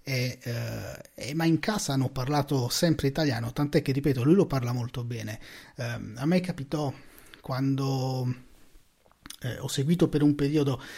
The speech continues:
i Maple Leafs per il Corriere Canadese, il giornale degli italiani a Toronto, eh, mi capitava appunto di andare negli spogliatoi dopo le partite,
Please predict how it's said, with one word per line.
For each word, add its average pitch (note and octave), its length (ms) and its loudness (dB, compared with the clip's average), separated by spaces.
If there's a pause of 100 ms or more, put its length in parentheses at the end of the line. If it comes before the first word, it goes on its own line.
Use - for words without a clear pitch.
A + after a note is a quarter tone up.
(240)
i C3+ 140 0
Maple C#3+ 340 6
Leafs D3+ 520 0
per C3 100 -2
il B2+ 140 -2
Corriere C3 380 0
Canadese, B2+ 640 -4
il A#2 520 -6
giornale B2+ 420 -2
degli B2 180 0
italiani B2+ 420 -2
a B2+ 40 -2
Toronto, B2+ 680 -2 (800)
eh, C#3+ 260 0 (320)
mi B2 140 -4
capitava C3+ 540 0
appunto C3+ 340 0
di C3 80 0
andare C#3 340 4
negli C3+ 200 2
spogliatoi C#3 520 4
dopo D3 240 2
le C#3+ 120 6
partite, F3 840 2